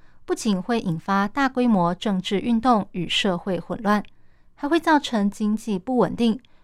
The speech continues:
甚至闹出人命。由于俄罗斯与中共同属威权主义政权，尽管捷邦公司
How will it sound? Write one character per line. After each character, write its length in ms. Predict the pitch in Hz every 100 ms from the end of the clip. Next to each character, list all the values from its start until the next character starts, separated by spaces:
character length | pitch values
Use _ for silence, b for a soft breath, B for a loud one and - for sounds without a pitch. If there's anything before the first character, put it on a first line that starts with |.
| b
甚 240 | - 302
至 300 | - 262 -
闹 220 | - 190 -
出 260 | - 180
人 160 | 170 147
命。 260 | 214 233 - _ _ _ _ _ _ _ _ _ _ _ -
由 180 | 285
于 100 | 330
俄 140 | 339 330
罗 120 | 262
斯 400 | 262 - 294 294
与 160 | 214 175
中 240 | - 240
共 260 | 254 277 202
同 260 | - 180 196
属 300 | - 196 -
威 160 | 220
权 340 | 240 - 180 170
主 280 | - 160 -
义 140 | 196
政 200 | - 247
权， 400 | 208 180 165 185 - - - - -
尽 140 | 285
管 220 | 339 254
捷 140 | 196 190
邦 160 | 240
公 140 | 247 254
司 400 | - 247 254